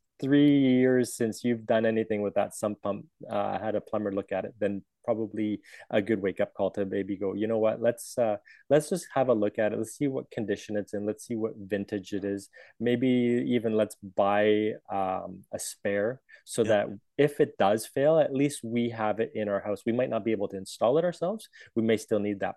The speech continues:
Speaker 1: plumber, uh, to come and install it, but at least you're not, um, you know, fighting, you know,
Speaker 2: Supply.
Speaker 1: Supply, exactly. Ex-
Speaker 2: Yeah.
Speaker 1: a-, a-, and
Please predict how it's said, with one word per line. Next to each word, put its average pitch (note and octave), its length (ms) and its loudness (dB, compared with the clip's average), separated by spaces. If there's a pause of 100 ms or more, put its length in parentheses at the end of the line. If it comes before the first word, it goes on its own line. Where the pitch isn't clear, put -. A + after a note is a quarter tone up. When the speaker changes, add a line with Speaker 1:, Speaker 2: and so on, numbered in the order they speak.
Speaker 1:
plumber, C3 600 -2
uh, F#2 200 -2
to A2+ 80 -8
come G#2 240 -4
and F#2+ 100 -4
install G#2 440 -2
it, F3+ 80 -10 (320)
but A#2+ 100 6
at A#2 100 4
least A#2+ 240 0
you're G#2 100 -2
not, G2+ 380 -4 (240)
um, F#2 480 -6 (440)
you A2 100 -2
know, F#2+ 300 -4 (340)
fighting, G2+ 540 2 (180)
you G#2 120 -6
know, F2+ 220 -8
Speaker 2:
Supply. A#2 380 2 (400)
Speaker 1:
Supply, F3+ 400 4
exactly. A2+ 640 2
Ex- A2+ 240 2
Speaker 2:
Yeah. G2+ 80 4
Speaker 1:
a-, B2 140 4
a-, A#2 480 6
and G#2+ 240 -2